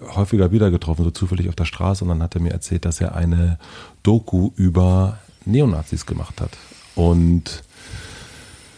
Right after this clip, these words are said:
dann haben wir uns darüber unterhalten und ich habe gemerkt, boah, der hat richtig Schiss. Krass. Ähm, und so kenne ich den überhaupt nicht. Also der hat wirklich die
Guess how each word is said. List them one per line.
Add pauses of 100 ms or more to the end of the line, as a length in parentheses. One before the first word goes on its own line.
(400)
dann
haben
wir
uns
darüber
unterhalten
und
ich
habe
gemerkt,
boah,
der
hat
richtig
Schiss. (240)
Krass. (320)
Ähm,
und
so
kenne
ich
den
überhaupt
nicht.
Also
der
hat
wirklich
die